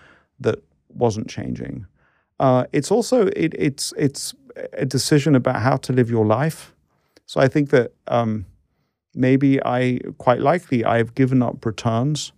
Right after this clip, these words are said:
that I could have had if I'd been willing to look at a broader set of things, uh, where things were changing more rapidly. And I've chosen that I don't want to live that life because it's kind of a stressful life. I also think that there's this,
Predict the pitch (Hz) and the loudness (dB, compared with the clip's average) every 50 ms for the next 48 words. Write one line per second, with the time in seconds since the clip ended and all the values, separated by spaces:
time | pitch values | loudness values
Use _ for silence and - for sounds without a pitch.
0 | _ _ - - - - - 135 117 110 95 90 92 110 113 117 131 135 - _ | _ _ -6 -6 -6 -2 0 0 0 0 -2 -2 -2 0 0 0 -2 -4 -8 _
1 | _ _ _ _ _ _ _ - 120 - 113 107 110 110 120 113 113 113 110 117 | _ _ _ _ _ _ _ -12 -2 0 0 0 2 0 0 2 2 2 0 0
2 | 113 113 110 113 110 - - 117 113 107 - - - 117 110 110 - - 123 120 | 0 0 -2 -2 -4 -2 0 0 0 0 -2 -6 -8 -4 -4 -4 -2 2 2 2
3 | 117 113 107 98 - 120 104 92 107 101 - - 110 110 117 131 139 127 - - | 4 2 0 0 -2 -2 -2 -2 -4 -6 -4 -4 -2 0 0 0 -2 -4 -6 -14
4 | _ _ _ _ _ _ _ _ _ _ _ - - 123 120 117 117 - - 123 | _ _ _ _ _ _ _ _ _ _ _ -8 -4 -2 -2 -2 -4 -4 0 4
5 | 120 113 110 104 - - 127 117 110 101 113 104 - - 113 113 110 101 107 107 | 6 6 6 4 2 2 2 2 2 2 0 -4 -2 -2 -2 -2 0 0 0 0
6 | 107 107 104 107 107 104 101 - - 113 113 120 135 151 160 143 - _ _ _ | 0 0 0 0 0 -2 -2 -2 -2 -2 0 2 2 2 0 -4 -6 _ _ _
7 | _ _ _ _ _ _ _ _ 127 127 123 123 120 120 117 - - - 127 131 | _ _ _ _ _ _ _ _ 0 2 4 4 4 4 2 0 0 2 2 4
8 | 131 127 - - 147 139 139 127 113 123 120 120 120 - - _ - 123 127 131 | 2 2 2 2 6 6 6 6 6 6 4 4 4 0 -2 _ 0 0 2 2
9 | 131 131 127 123 120 113 113 120 135 135 127 113 101 - 107 107 104 101 104 - | 2 2 2 2 2 4 6 6 4 4 4 2 2 2 0 -2 -2 -2 -4 -6
10 | _ - 110 110 110 123 117 113 - - - - 147 151 135 120 101 - - 131 | _ -10 -6 -4 -4 -4 -6 -8 -10 -6 -2 0 0 2 2 0 -2 -2 -2 -4
11 | 120 101 - - - 123 117 135 156 - - - - - _ _ - - - - | -4 -4 -6 -2 0 2 2 2 2 0 -4 -6 -10 -16 _ _ -20 -20 -20 -20
12 | _ _ _ - 147 180 214 202 - 226 185 - 156 135 123 - - 123 113 - | _ _ _ 4 6 6 6 6 6 2 4 4 4 4 4 4 4 2 2 2
13 | - _ - - 139 139 143 143 135 127 147 131 - - - - | -2 _ -12 -8 -2 4 4 4 4 4 2 2 2 0 -2 -6